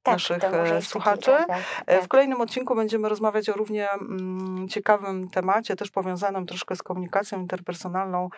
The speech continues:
Speaker 2: e, z konfliktami, a mianowicie o sztuce aktywnego słuchania. Także, e, świetny też temat. E, słyszałam też takie fajne powiedzenie, że po to,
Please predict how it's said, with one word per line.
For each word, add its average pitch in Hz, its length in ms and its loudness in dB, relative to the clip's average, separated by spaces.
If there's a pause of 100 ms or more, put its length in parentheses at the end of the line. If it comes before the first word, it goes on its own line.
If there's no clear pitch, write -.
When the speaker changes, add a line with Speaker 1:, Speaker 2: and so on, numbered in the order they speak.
(260)
Speaker 2:
e, 170 120 0
z - 100 -8
konfliktami, 240 680 0
a - 80 0
mianowicie 190 680 0 (100)
o 202 280 4
sztuce 208 600 0
aktywnego 175 760 0
słuchania. 151 600 -4
Także, 165 520 -4 (500)
e, 170 180 -2
świetny 220 440 -2
też 175 260 -2
temat. 277 520 2
E, 208 420 -2 (1160)
słyszałam 208 500 0
też 196 160 -6
takie 202 240 -4
fajne 208 280 0
powiedzenie, 214 640 -4
że 190 220 -4
po 220 200 0
to, 196 340 4